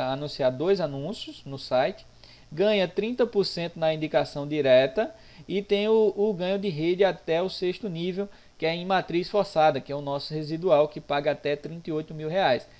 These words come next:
Você entrando com apenas cinquenta reais, vai ganhar com as indicações e com ganho de matriz forçada, tá? Se você quiser mais detalhes sobre esses ganhos, você vai ver na apresentação abaixo desse vídeo, tá? E aqui, como vocês podem ver,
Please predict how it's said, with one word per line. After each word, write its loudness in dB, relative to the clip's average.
Você 0
entrando 0
com 0
apenas -4
cinquenta -2
reais, 6
vai 4
ganhar 2
com -4
as 0
indicações 0
e -8
com -4
ganho 2
de 0
matriz 0
forçada, 0
tá? 2
Se -20
você -6
quiser -6
mais 0
detalhes 4
sobre -6
esses -6
ganhos, -2
você -2
vai 4
ver -4
na 2
apresentação 0
abaixo 0
desse -6
vídeo, -2
tá? -4
E -2
aqui, -4
como -10
vocês -8
podem 2
ver, -4